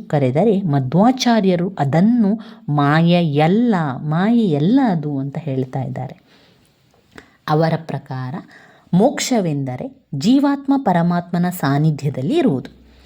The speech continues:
ಇದನ್ನು ಅವರು ಸ್ವರೂಪವೆಂದು ಗುರುತಿಸುತ್ತಿದ್ದಾರೆ. ಅಂದರೆ ಜೀವಾತ್ಮನ ತನ್ನ ಸ್ವರೂಪದಲ್ಲಿಯೇ ದೈವ ಸಾನ್ನಿಧ್ಯವನ್ನು ಪಡೆದುಕೊಳ್ತದೆ. ಮೋಕ್ಷ ಸಾಧನೆಗೆ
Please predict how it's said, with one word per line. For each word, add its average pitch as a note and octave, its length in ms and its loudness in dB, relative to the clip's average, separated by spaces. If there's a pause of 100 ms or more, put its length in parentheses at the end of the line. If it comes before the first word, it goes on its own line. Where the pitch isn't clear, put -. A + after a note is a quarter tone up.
(260)
ಇದನ್ನು F3 360 2
ಅವರು A3 360 2
ಸ್ವರೂಪವೆಂದು G#3+ 840 0
ಗುರುತಿಸುತ್ತಿದ್ದಾರೆ. C#3+ 880 -6
ಅಂದರೆ G#3+ 500 2
ಜೀವಾತ್ಮನ G3 720 2
ತನ್ನ E3+ 340 0
ಸ್ವರೂಪದಲ್ಲಿಯೇ E3 880 -2
ದೈವ G3 380 0
ಸಾನ್ನಿಧ್ಯವನ್ನು E3 840 -4
ಪಡೆದುಕೊಳ್ತದೆ. - 880 -8 (1000)
ಮೋಕ್ಷ D#3+ 420 0
ಸಾಧನೆಗೆ D3+ 840 -4